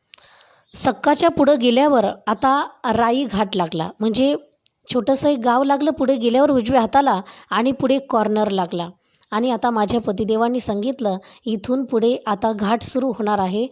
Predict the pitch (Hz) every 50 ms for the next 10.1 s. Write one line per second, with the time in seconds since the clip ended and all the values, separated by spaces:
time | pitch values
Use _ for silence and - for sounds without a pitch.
0 | - - - _ - 226 180 220 208 214 202 220 240 240 - - 233 214 208 190
1 | 196 190 185 185 180 165 151 151 165 156 - _ _ _ _ _ _ _ _ _
2 | - - _ _ - 202 190 196 226 233 247 247 285 - _ _ - 220 214 202
3 | 247 240 247 254 269 254 262 - - 254 262 262 220 220 196 196 254 269 254 214
4 | 202 185 190 180 190 - _ _ _ _ _ _ _ - - _ _ - 262 269
5 | 302 330 349 - _ - 339 233 233 233 240 277 285 302 302 - - 220 208 196
6 | 196 190 190 - 185 170 170 185 _ _ _ _ _ _ - _ _ - - 240
7 | 262 294 285 269 - - 220 - - _ - 247 262 294 320 320 - - 302 262
8 | 285 277 254 233 190 - 233 233 - - 220 220 226 226 233 - 269 262 269 -
9 | 208 214 208 247 233 - 262 247 262 277 285 240 214 185 214 - 208 190 170 175
10 | 180